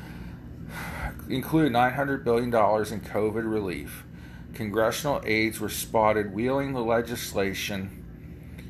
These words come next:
It ran five thousand five hundred ninety-three pages. You'd have to read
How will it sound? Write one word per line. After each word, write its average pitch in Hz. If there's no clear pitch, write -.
It 98
ran 113
five 127
thousand 113
five 117
hundred 113
ninety-three 104
pages. -
You'd 113
have 127
to 127
read 107